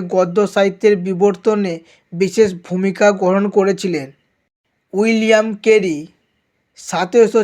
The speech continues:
ছেষট্টি থেকে আঠেরোশো চৌত্রিশ খ্রিস্টাব্দ। বাংলা গদ্য চর্চার প্রধান রূপকার ছিলেন উইলিয়াম কেরি।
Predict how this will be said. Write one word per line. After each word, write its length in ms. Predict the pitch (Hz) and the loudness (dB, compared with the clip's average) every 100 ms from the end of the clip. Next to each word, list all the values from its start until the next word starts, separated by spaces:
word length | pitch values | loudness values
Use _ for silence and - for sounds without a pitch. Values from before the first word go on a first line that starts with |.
| 214 | 0
ছেষট্টি 560 | 208 196 214 208 - 220 | 0 0 0 -2 -4 -2
থেকে 380 | 220 208 202 180 202 _ _ _ - | 0 0 -2 -6 -6 _ _ _ -4
আঠেরোশো 500 | 180 180 220 208 226 220 | -2 4 2 4 2 2
চৌত্রিশ 560 | - 214 208 196 226 208 | 0 0 0 -2 -2 -2
খ্রিস্টাব্দ। 560 | - 202 - 196 165 165 143 135 _ _ _ _ _ _ _ _ 185 | -4 -6 0 0 0 -6 -14 -14 _ _ _ _ _ _ _ _ 0
বাংলা 380 | 196 226 240 247 190 | 2 4 2 0 0
গদ্য 320 | 202 190 180 220 | 0 2 2 2
চর্চার 460 | 220 226 220 - 233 220 | 4 2 2 2 2 0
প্রধান 360 | 180 170 208 208 180 | -4 0 2 2 2
রূপকার 460 | 190 180 208 220 214 | -2 -2 0 0 0
ছিলেন 360 | 226 214 202 196 202 _ _ _ | -4 -2 -2 -4 -10 _ _ _
উইলিয়াম 480 | 196 220 220 220 220 214 | 0 2 2 2 2 0
কেরি। 380 | 214 196 165 | 0 0 -2